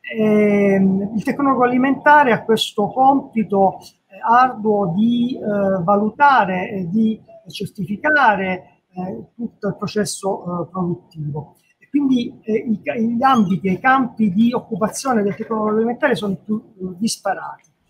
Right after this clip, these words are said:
Eh, tant'è vero che, eh, noi stessi docenti, eh, riceviamo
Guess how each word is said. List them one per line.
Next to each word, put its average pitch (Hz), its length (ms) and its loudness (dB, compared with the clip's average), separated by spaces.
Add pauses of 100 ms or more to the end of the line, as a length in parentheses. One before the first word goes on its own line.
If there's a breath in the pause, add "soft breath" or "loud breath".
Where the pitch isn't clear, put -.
(300 soft breath)
Eh, 202 180 0
tant'è 208 320 2
vero 247 460 4
che, 233 680 2
eh, 190 480 -2
noi 180 320 -2
stessi - 500 -2
docenti, 214 760 -2
eh, 190 320 -4
riceviamo 202 840 0